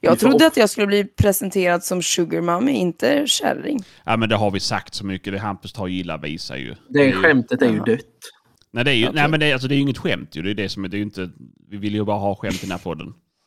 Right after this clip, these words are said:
Speaker 3: Det är bara så, så, ja, det är
Speaker 1: Just
Speaker 3: som
Speaker 1: det.
Speaker 3: rörmokaren Sebastian.
Speaker 1: Jag förstår.
Speaker 3: "Haha, vad kul. Jag är ju rörmokare. Du är ju, du är hans sugar mom."
Speaker 1: Jag förstår.
Speaker 3: Mm.
Speaker 1: Jag förstår.
Speaker 3: Känner du ofta att Hampus
Speaker 1: Vi går
Speaker 3: lever
Speaker 1: vidare.
Speaker 3: på din celebritet,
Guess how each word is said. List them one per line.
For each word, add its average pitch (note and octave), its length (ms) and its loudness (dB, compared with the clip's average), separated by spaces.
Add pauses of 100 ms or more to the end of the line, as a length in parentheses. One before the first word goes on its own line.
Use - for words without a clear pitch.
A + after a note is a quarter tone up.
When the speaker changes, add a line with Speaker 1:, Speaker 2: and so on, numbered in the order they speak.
(300)
Speaker 3:
Det D#2+ 80 -10 (200)
är E2 40 -10
bara D#2 280 -10
så, - 280 -18
så, E2+ 260 -12
ja, F#2+ 160 -8
det F2+ 80 -8
är F2+ 40 -4
Speaker 1:
Just F2 120 -8
Speaker 3:
som F2+ 80 -6
Speaker 1:
det. F2+ 120 -8 (560)
Speaker 3:
rörmokaren F#2+ 800 0
Sebastian. F#2 540 -6
Speaker 1:
Jag G2 100 -2
förstår. D3 80 4
Speaker 3:
"Haha, B2+ 360 4
vad G#2 140 -6
kul. F2+ 480 -4 (120)
Jag G2+ 120 -6
är F#2 40 -6
ju E2 120 -8
rörmokare. F2 520 -10
Du - 80 -10
är F#2+ 40 -8
ju, G#2 80 -10
du A#2+ 360 -8
är G2 60 -6
hans G2+ 180 -10
sugar G2+ 200 -10
mom." F#2+ 260 -10 (1120)
Speaker 1:
Jag G#3 160 -14
förstår. - 280 -18 (100)
Speaker 3:
Mm. G2 280 -20
Speaker 1:
Jag D#4 140 -4
förstår. C4 320 -12 (580)
Speaker 3:
Känner C3 260 0
du D#3 60 4
ofta D#3+ 140 -2
att C3 100 -6
Hampus B2+ 300 -6
Speaker 1:
Vi B3 60 0
går B3 60 -2
Speaker 3:
lever C3 140 2
Speaker 1:
vidare. G2 260 -2
Speaker 3:
på - 60 -6
din G#2 200 0
celebritet, F#2+ 1200 -8